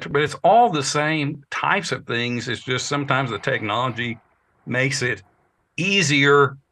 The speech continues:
for them to commit it, or they can do it on such a large scale because they can send out, instead of having to send out a fax or a letter, they can send out, you know, hundreds of thousands of emails,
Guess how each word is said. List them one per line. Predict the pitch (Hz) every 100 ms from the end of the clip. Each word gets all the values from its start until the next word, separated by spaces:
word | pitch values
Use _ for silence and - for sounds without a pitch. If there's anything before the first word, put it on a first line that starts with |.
| _ _ _ _
for | 131 123
them | 135 135 127 117
to | 127
commit | 120 117 123 127
it, | -
or | - 156 160
they | 131
can | 135 113 101
do | 110 147
it | 139 131
on | 117 110
such | - 131 131
a | 101
large | 107 117 127 113 90
scale | - - 131 131 127
because | 113 120 113 -
they | 120
can | - 104
send | 131 113
out, | 113 104 98 - -
instead | 110 - 127 120
of | 107 - _ _ _ _
having | 123 120
to | 104
send | - 135 123
out | 117 104
a |
fax | - 131 131 127 -
or | 101
a |
letter, | 101 127 135 117 - _ _ - -
they | 123
can | 117 104 - -
send | - 120
out, | 110 104 -
you | 113
know, | 104
hundreds | 90 - 135 123 107
of | 92
thousands | 123 117 120 104 107
of | 95 -
emails, | - 120 117 107 98 98 -